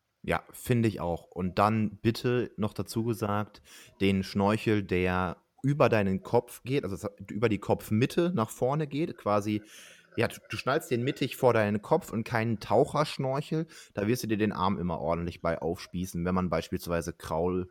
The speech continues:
oder Schmett schwimmt. Beim Rückenschwimmen, wisst, also können wir uns alle denken, ist der Schnorchel nicht so sinnvoll, klar. Beim Schmettschwimmen geht das, ähm, ist aber Übungssache, dass man sich da nicht verschluckt.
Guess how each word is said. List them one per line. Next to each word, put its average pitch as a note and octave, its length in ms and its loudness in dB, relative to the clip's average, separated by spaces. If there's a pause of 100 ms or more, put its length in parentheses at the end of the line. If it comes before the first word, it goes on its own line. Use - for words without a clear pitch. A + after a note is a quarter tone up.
(140)
oder D#2 180 -4
Schmett - 360 -4
schwimmt. D2+ 400 -8
Beim F#2+ 140 0
Rückenschwimmen, A#2 680 2 (280)
wisst, G#2 260 0 (100)
also F2+ 160 -4
können A2+ 200 -2
wir A2 40 -2
uns - 60 -4
alle F#2+ 120 -2
denken, F#2+ 260 0
ist F#2 120 -6
der F#2+ 80 0
Schnorchel F2+ 320 -4
nicht C3 120 -2
so A#2 100 -2
sinnvoll, G2 500 2
klar. G2+ 420 0 (540)
Beim F2+ 380 4
Schmettschwimmen G2 1000 2 (160)
geht D3+ 320 0
das, - 500 -2 (440)
ähm, G#2 540 -2
ist A2+ 160 0
aber G2+ 180 2
Übungssache, C#3 520 0
dass A#2+ 140 -2
man A#2 80 -4
sich A#2 100 -4
da A#2 120 -2
nicht A#2+ 140 -4
verschluckt. - 640 -4